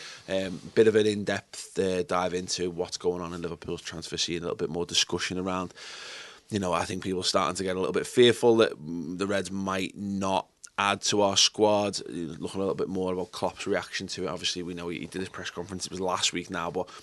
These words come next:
you know, let's see, will things have moved on from there? You're gonna be talking to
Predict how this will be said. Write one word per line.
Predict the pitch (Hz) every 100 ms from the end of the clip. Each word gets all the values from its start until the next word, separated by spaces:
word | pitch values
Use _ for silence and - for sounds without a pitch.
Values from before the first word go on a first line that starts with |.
| -
you | 90
know, | 82
let's | 90 -
see, | 95
will | 82
things | 95 95 92
have | 69
moved | 92 90 87
on | 95
from | 104 98
there? | 92
You're | 92 95
gonna | 95 90
be | 95
talking | - 95 95 - 90 92 -
to | - - 104 95 92